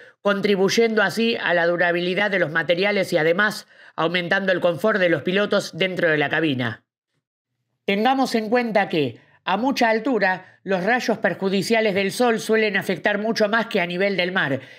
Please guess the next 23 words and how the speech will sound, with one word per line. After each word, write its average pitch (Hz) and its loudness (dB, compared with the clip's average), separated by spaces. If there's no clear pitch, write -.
y 180 0
los 185 2
pilotos 226 2
están 214 0
expuestos 208 0
a 202 2
estos 202 2
riesgos 196 2
también, 175 0
lo 185 0
cual 240 2
a 208 2
la 202 2
larga 220 2
puede 208 0
traer 202 0
enfermedades 190 0
de 175 0
la 165 0
piel 170 0
en 135 0
algunos 160 -2
casos. 143 -2